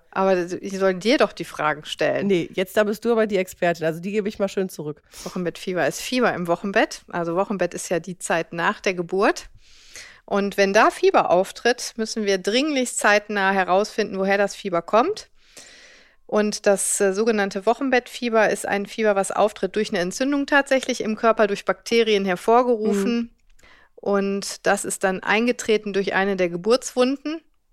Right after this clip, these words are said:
Speaker 1: Also entweder durch eine Scheidenverletzung, Kaiserschnittnaht. Pff, ganz selten, äh, geht's ja auch durch die Brust mal, dass es zu Fieber kommt.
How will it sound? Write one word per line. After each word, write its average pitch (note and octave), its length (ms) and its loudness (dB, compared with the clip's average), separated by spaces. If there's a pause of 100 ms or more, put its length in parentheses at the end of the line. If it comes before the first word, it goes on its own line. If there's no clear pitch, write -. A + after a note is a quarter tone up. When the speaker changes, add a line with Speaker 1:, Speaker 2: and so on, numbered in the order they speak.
(400)
Speaker 1:
Also E3+ 320 -4
entweder F3+ 800 -2
durch A3 200 -2
eine A3+ 80 -4
Scheidenverletzung, F3+ 1000 -4 (480)
Kaiserschnittnaht. F#3+ 1040 0 (1400)
Pff, - 320 -6
ganz G3+ 260 2
selten, G3+ 560 2
äh, F3+ 240 0
geht's F#3 240 -4
ja - 80 2
auch F#3 140 0
durch G3+ 160 -4
die G#3 100 -8
Brust G3 340 -2
mal, A#3 260 4
dass A3+ 160 -4
es - 120 -4
zu A#3 100 -2
Fieber A3+ 340 0
kommt. G#3+ 440 -2